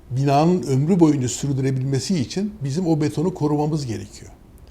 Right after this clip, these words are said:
Korumak için ne yapmamız lazım? En çok etkiye nerede maruz kalıyor?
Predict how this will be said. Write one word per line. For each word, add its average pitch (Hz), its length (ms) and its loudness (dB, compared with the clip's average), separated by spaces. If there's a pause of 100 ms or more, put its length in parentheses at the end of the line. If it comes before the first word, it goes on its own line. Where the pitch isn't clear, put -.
(340)
Korumak 160 380 4
için 156 240 0
ne 160 40 4
yapmamız 135 480 2
lazım? 120 220 -4
En 170 140 4
çok 165 220 0
etkiye 143 420 0
nerede 160 240 4
maruz 107 340 -2
kalıyor? 117 380 -6